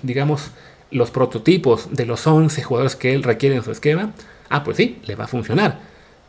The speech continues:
Lo más posible es que no se los encuentre y que tengan que decirle a Guadalajara,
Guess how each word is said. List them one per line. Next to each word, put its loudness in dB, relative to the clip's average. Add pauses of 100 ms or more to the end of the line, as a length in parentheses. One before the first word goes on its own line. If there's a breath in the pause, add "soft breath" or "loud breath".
Lo 0
más -4
posible 2
es -2
que -2
no -4
se -4
los -6
encuentre 0
y -4
que -2
tengan 0
que 0
decirle 0
a 0
Guadalajara, -2